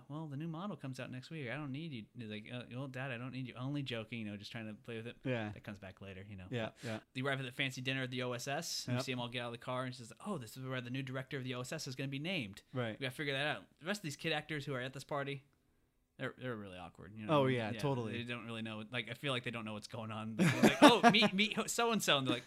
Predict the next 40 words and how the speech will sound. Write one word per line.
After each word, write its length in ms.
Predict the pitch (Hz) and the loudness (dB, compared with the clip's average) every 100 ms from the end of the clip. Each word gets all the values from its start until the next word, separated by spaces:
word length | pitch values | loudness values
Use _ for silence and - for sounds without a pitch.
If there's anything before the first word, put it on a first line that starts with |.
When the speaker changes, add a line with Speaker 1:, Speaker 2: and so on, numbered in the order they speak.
| - | -6
Speaker 1:
"All 60 | |
right." 400 | 170 165 156 156 - 143 | -4 -2 -2 -4 -2 -2
<laughs> 120 | - | 6
Speaker 2:
Oh, 220 | 160 170 | 10 10
okay, 340 | - 175 170 | 10 10 10
Speaker 1:
You, 60 | 165 | 10
Speaker 2:
yeah. 240 | 170 165 147 147 156 | 10 8 6 8 10
Speaker 1:
you 80 | 190 | 12
see 200 | 202 214 | 12 12
them, 120 | 175 | 10
like, 160 | 165 160 | 8 6
they 100 | 156 | 4
clearly 280 | 143 170 160 | 4 6 6
just 160 | 143 | 4
picked 220 | - 143 147 | 0 2 2
up, 140 | 131 | 2
like, 140 | 131 131 | 0 0
"Oh, 80 | 180 | -2
you're 100 | 156 | -2
a 40 | |
fan 120 | 180 | 0
of 80 | 170 | 2
the 60 | 160 | 2
first 180 | 180 - | 0 0
Spy 140 | 190 | 0
Kids? 300 | 180 202 202 | 2 0 0
You're 160 | 131 151 | 2 4
in 60 | |
the 40 | 170 | 4
movie 220 | 151 123 | 4 2
now." 100 | 117 | 4
Speaker 2:
You're 120 | 139 | 6
Speaker 1:
And 220 | 147 147 160 | 8 6 8
Speaker 2:
in. 80 | |
Speaker 1:
it's 100 | 165 | 8
just 160 | 160 - | 12 12
like, 180 | - 208 | 10 10
Speaker 2:
<laughs> 0 | |
Speaker 1:
"Uh, 360 | 156 151 - 151 | 12 10 8 6
okay." 240 | 147 135 | 6 4